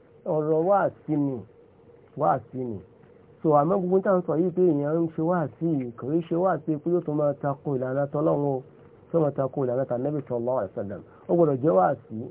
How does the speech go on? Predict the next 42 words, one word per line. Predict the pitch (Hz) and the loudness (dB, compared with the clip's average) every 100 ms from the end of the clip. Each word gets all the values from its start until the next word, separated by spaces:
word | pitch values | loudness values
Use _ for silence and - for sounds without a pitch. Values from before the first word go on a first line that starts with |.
| - - | -10 2
kí | |
èèyàn | 190 165 | 4 6
jáde | 175 165 | 6 4
nísìnyí | 165 143 | 0 -2
kó | 165 | 0
máa | 160 151 | 0 0
bú | 139 170 | -2 0
gọ́ọ̀mẹ̀ntì, | 170 170 175 160 160 107 - _ _ - | 2 2 2 0 -4 -14 -20 _ _ -4
kó | 160 | 0
máa | 160 | 0
sọ̀rọ̀ | 156 131 | 0 -4
sí | 165 | 0
gọ́ọ̀mẹ̀ntì, | 170 175 175 165 160 110 - | 2 2 2 0 -2 -10 -4
kó | 165 | 2
máa | 165 | 2
sọ | 160 | 2
aburú | 151 165 165 | 2 2 0
sí | 165 | 2
gọ́ọ̀mẹ̀ntì | 185 185 175 135 | 2 2 0 0
ń | 151 | -2
ṣe, | 151 | -2
kó | 180 | 2
láwọn | 180 160 | 4 4
ń | 160 | 2
ṣe | 156 | 4
wáàsí, | 175 165 - 120 - - - _ _ 156 | 6 4 2 -8 -14 -18 -20 _ _ -2
wáàsí | 170 147 160 | 0 0 -4
kọ́ | 151 165 | 4 6
yẹn | 151 147 | 6 2
o, | 139 131 - | 2 0 -4
ò | 151 | 0
ń | 170 | 4
dà | 156 | 4
lúrú | 139 160 175 | 4 4 4
ni | 165 | 4
yìí | 143 156 | 4 4
òun | 160 147 139 | 4 4 2
o, | 131 - - _ _ _ - | 0 -6 -20 _ _ _ -8
ò | 127 | 0
ń | |
dà | 151 123 | 2 2
lúrú. | 123 131 | -2 -2